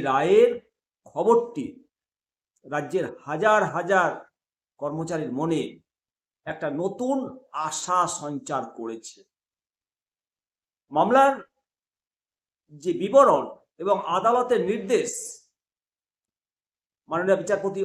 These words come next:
অমৃতা সিনহার এজলাসে আজকে এই শুনানিটা হয়েছে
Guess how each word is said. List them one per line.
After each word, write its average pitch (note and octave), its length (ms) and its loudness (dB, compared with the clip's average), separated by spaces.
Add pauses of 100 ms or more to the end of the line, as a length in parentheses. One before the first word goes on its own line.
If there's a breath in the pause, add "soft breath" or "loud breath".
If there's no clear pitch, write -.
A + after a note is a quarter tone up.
(120)
অমৃতা E3+ 320 -4
সিনহার D#3 400 -6 (140)
এজলাসে D#3 420 -6 (1400)
আজকে C#3+ 240 -8
এই E3+ 220 0
শুনানিটা D3+ 400 -6 (100)
হয়েছে E3+ 360 -4